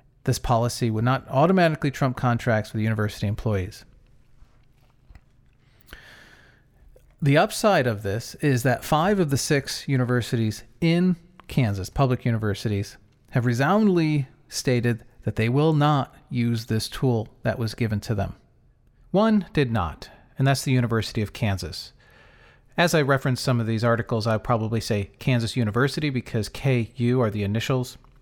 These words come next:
Uh, so just please, uh, allow me that the interchangeability of University of Kansas and Kansas University.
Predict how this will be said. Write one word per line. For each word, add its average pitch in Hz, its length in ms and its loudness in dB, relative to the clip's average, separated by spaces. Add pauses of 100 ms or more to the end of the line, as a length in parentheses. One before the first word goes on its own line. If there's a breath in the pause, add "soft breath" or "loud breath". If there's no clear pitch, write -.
(140)
Uh, 98 160 -2
so 113 200 -2
just - 300 -4 (200)
please, 127 420 -2 (200)
uh, 101 160 -6
allow 113 240 0
me 110 180 -2
that 101 320 -4
the 117 80 -4
interchangeability 113 840 -2
of 98 100 -4
University 110 380 -4
of 104 60 -8
Kansas 104 420 -4
and 107 100 -6
Kansas 101 400 -4
University. 92 580 -6